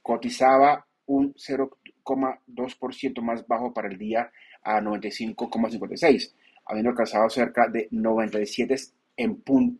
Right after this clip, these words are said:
en un punto ayer, el lunes. El W T I, West Texas Intermediate, el índice de referencia de Estados Unidos, cayó a ochenta y nueve dólares con once centavos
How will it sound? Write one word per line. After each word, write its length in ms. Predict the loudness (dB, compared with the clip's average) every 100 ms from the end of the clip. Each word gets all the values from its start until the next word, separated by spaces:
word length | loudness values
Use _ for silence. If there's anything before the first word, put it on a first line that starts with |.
| -8
en 280 | -6 0
un 140 | 0 2
punto 300 | 2 4 2 0 -4
ayer, 280 | 0 2 2
el 100 | 2
lunes. 340 | 0 0 -10 _ -20 -20 -20 -20 0
El 220 | 2 6
W 340 | 6 6 4 2
T 80 |
I, 300 | 4 4 0 -10
West 300 | -10 -10 -8
Texas 220 | -8 -8
Intermediate, 580 | -10 -8 -6 -4 -4 -6 _ _ -20 _ _
el 120 | -8
índice 200 | -6 -4
de 100 | -4
referencia 360 | -4 -8 -8 -6
de 40 |
Estados 220 | -6 -4
Unidos, 360 | 0 0 -2 -6 _ _
cayó 640 | 4 4 8 6 6 2 -4
a 100 | -4
ochenta 340 | -6 -10 -8
y 20 |
nueve 220 | -8 -4
dólares 200 | -4 -4
con 140 | -6 -12
once 140 | -10
centavos 500 | -10 -4 -4 -4 -10